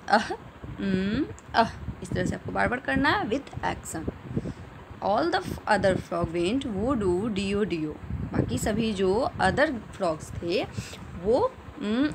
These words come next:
अह" नहीं कह रहे थे, क्या कह रहे थे, "वो डू, डीओ, डीओ।" ये जो आपको करना है वो अपने hands को roll करते हुए कहना है, "वो डू, डीओ, डीओ।" ये जो है आपको अपने hands को roll करते हुए कहना है। फिर है,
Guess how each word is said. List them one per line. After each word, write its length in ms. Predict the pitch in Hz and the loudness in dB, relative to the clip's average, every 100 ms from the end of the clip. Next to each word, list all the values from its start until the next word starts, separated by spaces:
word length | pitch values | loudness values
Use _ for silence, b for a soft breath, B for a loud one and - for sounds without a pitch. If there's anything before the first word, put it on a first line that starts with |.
| - | 0
अह" 180 | 269 | 0
नहीं 180 | 254 359 | 2 2
कह 180 | - 277 | 4 4
रहे 160 | 185 156 | 4 0
थे, 120 | 165 | -4
क्या 180 | - 202 | -4 -4
कह 160 | 233 | -2
रहे 120 | 226 | -4
थे, 200 | 254 320 440 B B - - | -2 0 0 B B -12 -4
"वो 400 | 208 220 240 269 | 2 2 4 2
डू, 520 | 220 190 185 202 226 | 4 2 2 0 -2
डीओ, 760 | 202 202 196 208 226 190 175 185 | -2 -2 -2 -2 0 2 4 2
डीओ।" 400 | 175 175 180 151 - B B - | 0 2 2 2 -4 B B -4
ये 140 | 226 | 0
जो 120 | 294 247 | 4 4
आपको 260 | 202 196 | 4 0
करना 320 | - 175 175 | 0 2 4
है 120 | 214 285 | 4 4
वो 120 | 269 | 2
अपने 220 | 240 269 | 0 0
hands 380 | 208 180 208 240 | 2 2 0 0
को 140 | 320 | -2
roll 300 | 330 214 202 | 0 0 0
करते 360 | 220 170 - 165 | 0 -2 -2 -4
हुए 160 | 156 | -4
कहना 360 | 156 - 180 165 | -4 -6 -6 -8
है, 100 | 165 | -6
"वो 300 | 160 185 233 | -2 2 2
डू, 300 | 185 170 208 | 2 0 0
डीओ, 360 | 190 180 190 202 | 0 0 0 0
डीओ।" 380 | 170 160 185 | 0 0 -2
ये 180 | 277 220 | -2 -4
जो 160 | 170 175 | -4 -4
है 280 | 190 269 440 - - - - - | 2 0 0 -10 -8 -8 -10 -12
आपको 240 | - - | -6 -4
अपने 180 | 196 202 | -4 -4
hands 300 | 196 185 - | -4 -4 -2
को 160 | 285 | 0
roll 220 | 285 196 180 | 2 2 2
करते 320 | 185 190 220 | 0 0 0
हुए 140 | 226 | 0
कहना 280 | 220 240 233 | 0 0 2
है। 220 | - 381 494 - - - - - | 4 2 -2 -10 -12 -12 -16 -6
फिर 180 | 202 214 | -2 0
है, 160 | 302 | 0